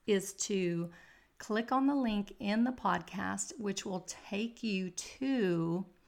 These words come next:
the recording from Earl Nightingale of The Strangest Secret. You will be so glad that you did. A few pearls that I pulled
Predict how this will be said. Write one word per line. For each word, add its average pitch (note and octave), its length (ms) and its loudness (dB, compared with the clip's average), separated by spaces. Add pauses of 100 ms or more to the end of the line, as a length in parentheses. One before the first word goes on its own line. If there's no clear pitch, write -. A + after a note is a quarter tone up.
(300)
the F#3 120 -2
recording G3 1040 -2 (480)
from A#3 440 2
Earl A3+ 240 0
Nightingale F3+ 800 -2
of F3+ 260 -2
The G3 100 -2
Strangest F3 1000 -4
Secret. - 720 -8 (340)
You G3+ 300 0
will A3 140 -2
be G3+ 400 -6
so F#3 640 0 (140)
glad F#3 800 0
that F#3 280 -4
you A3 80 -2
did. G3+ 420 -4 (140)
A A#3 60 0
few C4 340 4
pearls A3+ 800 2
that G3 140 4
I G3+ 300 4 (280)
pulled G#3+ 480 0